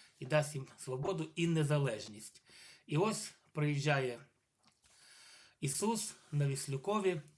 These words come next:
і ві-, він, як цар, в'їжджає в Єрусалим, і люди радіють. Але що ж відбувається? Тобто, що це за цар?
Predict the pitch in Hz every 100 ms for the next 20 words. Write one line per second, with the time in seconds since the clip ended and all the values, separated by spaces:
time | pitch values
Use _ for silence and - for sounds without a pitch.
0 | _ _ - 143 143 139 127 - - 127
1 | 135 151 147 175 147 143 - 175 170 -
2 | _ - - - 139 135 165 147 139 131
3 | 143 185 196 165 - 135 135 131 131 131
4 | 151 202 196 - - - - 151 139 -
5 | 214 190 185 160 180 160 123 - 127 135
6 | - 127 - 196 190 165 185 - 143 -